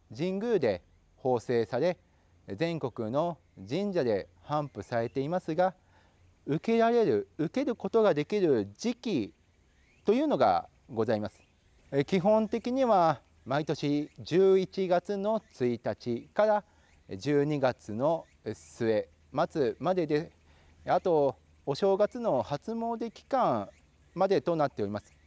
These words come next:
え、もちろん例外もございますが、まあ、神宮大麻はですね、え、毎年その年に奉製されたお札を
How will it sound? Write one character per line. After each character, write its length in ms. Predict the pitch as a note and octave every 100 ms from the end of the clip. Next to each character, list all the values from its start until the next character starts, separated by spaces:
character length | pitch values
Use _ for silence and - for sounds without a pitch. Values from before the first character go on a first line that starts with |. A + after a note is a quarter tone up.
| _ _ _ -
え、 80 | E3+
も 100 | F#3+
ち 160 | -
ろ 360 | D4+ A#3 C#3 A2+
ん 80 | -
例 320 | A2+ D#3 G#3
外 400 | F#3+ F#3+ E3+ C3+ - _ -
も 260 | G3+ F#3 - -
ご 120 | A#2
ざ 100 | A#2+
い 60 | A2+
ま 100 | A#2+
す 120 | A2
が、 200 | C3+ D3+ _ _ _ _ _ -
ま 100 | C3+
あ、 40 |
神 180 | D3 F3+
宮 180 | G3 G3
大 200 | A#3 B3
麻 120 | G#3
は 100 | B2
で 80 | G2+
す 100 | -
ね、 240 | C3+ C#3 _ _ _ _
え、 160 | G#2 G#2
毎 280 | B2 C#3 C3
年 440 | C#3 - B2+ B2+
そ 140 | -
の 100 | D#3+
年 320 | D#3 F3 - F#3
に 240 | G3 G3+ _ _
奉 240 | C3 B2+
製 300 | - B2+ B2
さ 160 | - A#2
れ 120 | A2+
た 280 | F3 F3+ - -
お 100 | A2
札 160 | E3+ F3+
を 180 | G3 G#3